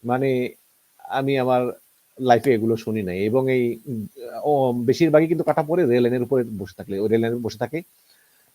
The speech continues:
তারপর ট্রেন হঠাৎ করে এসে পড়ে। যদি রেল লাইনের উপরে বসে থাকে এবং ট্রেন এসে পড়ে, সেটা তো এই ছয়জন লোকের তো একসঙ্গে ভুল হওয়ার কথা না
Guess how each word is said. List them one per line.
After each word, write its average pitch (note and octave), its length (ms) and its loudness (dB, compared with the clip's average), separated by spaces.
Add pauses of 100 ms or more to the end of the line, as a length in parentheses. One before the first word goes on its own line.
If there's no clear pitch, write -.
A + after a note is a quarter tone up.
(120)
তারপর A#2 220 0
ট্রেন C3 360 4
হঠাৎ A#2 240 0
করে B2+ 140 2
এসে A#2 160 0
পড়ে। C#3+ 260 -2 (420)
যদি F3+ 280 8
রেল F3 200 8
লাইনের F#3+ 280 8
উপরে G3 240 4
বসে D#3+ 220 0
থাকে F3 260 0
এবং D#3 340 2
ট্রেন E3 260 0
এসে D3 240 0
পড়ে, C#3+ 320 4
সেটা E3 260 -2
তো G#3 140 2
এই G3 140 6
ছয়জন E3+ 400 2
লোকের F#3+ 180 0
তো G3 120 0
একসঙ্গে F3+ 280 -2
ভুল D#3 160 -2
হওয়ার F3+ 140 2
কথা B2 260 -4
না F2 160 -12